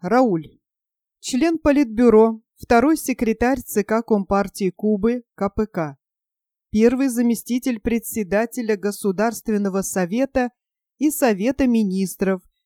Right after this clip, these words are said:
министр революционных вооружённых сил Республики Куба, генерал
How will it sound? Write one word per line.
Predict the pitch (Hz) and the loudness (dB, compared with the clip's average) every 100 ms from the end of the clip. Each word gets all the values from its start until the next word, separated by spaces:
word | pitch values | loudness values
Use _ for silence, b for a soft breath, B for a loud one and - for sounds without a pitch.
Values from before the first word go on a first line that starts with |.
| _ _ | _ _
министр | 196 240 247 294 302 - 208 - | 2 4 4 2 0 -2 -2 0
революционных | 214 254 240 233 - - 226 269 262 240 | 2 2 2 0 0 2 4 4 2 0
вооружённых | 208 208 208 208 247 262 233 185 | 2 2 2 2 2 2 2 -2
сил | - - 233 262 240 | -6 -4 0 0 -2
Республики | 202 196 180 - 214 196 202 185 | -2 0 -2 -2 -2 -2 -4 -4
Куба, | 165 - 190 202 208 - _ _ _ - | -4 -2 0 0 0 -6 _ _ _ -10
генерал | 175 240 220 202 233 262 | -2 2 2 2 0 -2